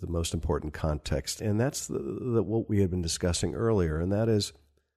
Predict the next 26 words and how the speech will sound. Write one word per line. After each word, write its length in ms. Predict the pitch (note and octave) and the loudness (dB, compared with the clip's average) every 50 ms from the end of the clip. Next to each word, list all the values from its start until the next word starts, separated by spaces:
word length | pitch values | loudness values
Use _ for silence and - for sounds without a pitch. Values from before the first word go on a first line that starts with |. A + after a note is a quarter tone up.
| _ | _
what 160 | - B2+ C3 - | 0 0 0 2
the 100 | - B2 | 0 2
Russians 460 | B2+ C#3+ D3+ D3 - - C#3 G#2+ - | 4 4 2 2 0 0 -2 -2 4
did 200 | - A#2 A2 - | 2 2 2 2
to 200 | - - G2+ - | 0 -2 0 2
us 440 | D#2+ F2+ F2 E2+ - - - - - - | 4 4 4 2 0 -2 -6 -10 -12 -10
was 300 | - A#2+ G2+ G2+ G2 F2+ | -4 2 4 4 4 4
unique 340 | G#2+ A2+ A#2 B2 C3 A#2+ - | 2 2 4 4 2 2 2
to 200 | - A#2 F#2+ F2 | 2 4 4 4
us 320 | D2+ B1+ B1+ - - - | 4 2 0 -2 -2 -2
in 120 | E2+ E2 D#2+ | -2 -2 0
the 100 | D#2+ D#2+ | -2 -2
sense 360 | - - F2 E2+ E2 - - | 0 2 2 2 0 0 0
of 160 | E2 D#2+ D2+ | -2 -2 0
it 160 | D#2 C#2+ - | -2 -6 -4
was 240 | - E2 D#2+ D2+ - | -4 -4 -4 -2 -2
a 360 | E2 D#2+ D#2+ D#2 D#2 D2+ D2 D2 - _ _ _ _ _ _ _ _ _ _ | -2 0 0 0 0 0 -2 -4 -8 _ _ _ _ _ _ _ _ _ _
more 600 | - - A#2+ G2+ G#2 A2 A2 A2 A2 G#2+ G2+ G2 D#2 | -8 -2 2 4 6 6 8 8 8 8 6 4 4
expansive 800 | D#2 F2 E2 - - - - - G2 F#2 F#2+ F#2+ F#2 - G2 E2+ | 0 -2 -2 -4 -6 -6 -2 0 2 2 2 2 2 0 0 2
intervention 720 | E2+ F2+ F2+ F2 D#2 E2+ E2 E2+ - - - E2 E2 D2+ | 2 2 2 2 2 2 0 0 -2 -2 -2 -2 -2 -2
in 160 | D2 D#2 E2 | -2 -2 -2
our 220 | E2 D#2+ D#2+ D#2 D#2+ | 0 0 0 0 -2
affairs 480 | D#2+ - - F2+ E2 D#2+ D#2 D#2+ - | -2 -2 -2 0 0 2 0 0 -2
by 180 | - - E2 D#2+ | -2 -4 -2 -2
the 120 | D#2+ E2+ | -2 -2
Russians 640 | D#2+ D#2+ D2 D2 - - E2+ D#2+ D#2 D#2 D#2 - | -2 -2 -2 -2 -2 -4 -4 -4 -4 -4 -4 -6